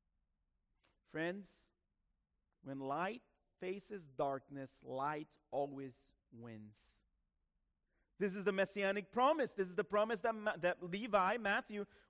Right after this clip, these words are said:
w-, was waiting for. Isaiah nine two.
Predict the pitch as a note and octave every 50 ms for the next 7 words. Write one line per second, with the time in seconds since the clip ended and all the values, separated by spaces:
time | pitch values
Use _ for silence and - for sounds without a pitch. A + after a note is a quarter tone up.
0 | _ - F#3+ G3 F#3 F#3 - - _ _ E3+ E3+ F#3+ F#3+ D#3+ - - - _ _
1 | _ _ _ _ _ _ _ - E3+ F#3+ B3 D4 D#4+ D#4+ D4+ B3 G3+ - F#3+ F3+
2 | F3 D#3+ F3 - F#3+ G3+ F3 F#3+ F#3+ E3 A3+ A#3+ B3+ A#3+ G3+ F#3 F#3+ F#3+ G#3+ A3+
3 | - - D#4+ D#4 A3+